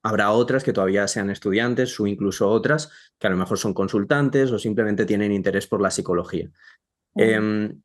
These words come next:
Speaker 1: muchas veces, pues, evidentemente, si lo ves desde fuera, crees que la labor de la si-, sí, de la psicología clínica en general, clínica sanitaria, como lo queramos llamar,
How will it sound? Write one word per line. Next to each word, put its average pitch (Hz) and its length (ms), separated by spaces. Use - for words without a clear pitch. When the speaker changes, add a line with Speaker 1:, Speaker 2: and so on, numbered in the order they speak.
Speaker 1:
muchas 123 280
veces, 127 300
pues, 113 160
evidentemente, 110 720
si - 80
lo 101 100
ves 101 120
desde 110 220
fuera, 120 400
crees 110 460
que 113 100
la 101 140
labor 98 340
de 95 320
la 90 420
si-, - 520
sí, 127 160
de 95 120
la 87 120
psicología 92 500
clínica 95 320
en 92 80
general, 98 420
clínica 95 300
sanitaria, 98 500
como 90 160
lo 90 80
queramos 98 320
llamar, 101 380